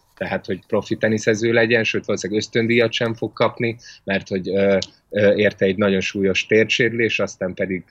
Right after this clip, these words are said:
Crohn, Crohn betegsége is lett, ö, és, ö, ö, viszont emiatt egy ilyen óriási nyugalom szállta meg, és most már tényleg csak a játék szeretetéből van az etán,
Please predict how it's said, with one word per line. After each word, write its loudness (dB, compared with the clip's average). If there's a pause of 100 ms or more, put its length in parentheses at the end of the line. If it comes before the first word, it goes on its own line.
Crohn, 0
Crohn 2
betegsége 0
is -2
lett, -2 (720)
ö, 4 (480)
és, 0
ö, 4 (400)
ö, 2 (500)
viszont 0
emiatt 2
egy -4
ilyen 0
óriási -2
nyugalom -2
szállta -2
meg, 0
és -4
most -6
már -4
tényleg 0
csak -8
a -4
játék -2
szeretetéből -2
van -2
az -4
etán, 2